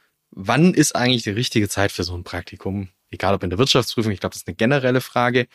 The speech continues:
Sollte ich das irgendwie gleich zu Beginn des Studiums machen oder sollte ich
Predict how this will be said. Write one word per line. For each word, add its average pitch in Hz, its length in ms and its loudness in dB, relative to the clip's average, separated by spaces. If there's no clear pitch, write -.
Sollte 104 200 0
ich 95 60 0
das - 200 -2
irgendwie 98 260 0
gleich 101 320 0
zu 98 100 -10
Beginn 131 300 0
des 120 100 2
Studiums 110 600 0
machen 104 340 0
oder 90 200 0
sollte 92 260 -2
ich - 120 -2